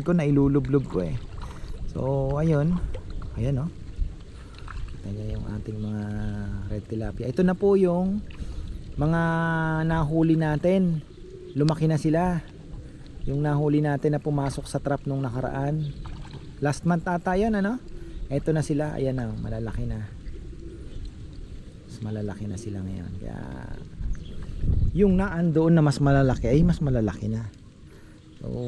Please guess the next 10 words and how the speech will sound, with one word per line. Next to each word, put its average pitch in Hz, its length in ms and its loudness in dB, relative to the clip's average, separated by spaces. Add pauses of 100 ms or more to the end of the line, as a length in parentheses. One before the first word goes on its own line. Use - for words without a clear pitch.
(840)
tingnan 165 260 0
natin. 185 480 0 (240)
Four 165 220 0
months. - 580 -2 (800)
Kung 143 160 -2
hanggang 143 400 2
saan 147 300 0
na 139 80 -2
po 147 180 2
yung 143 220 0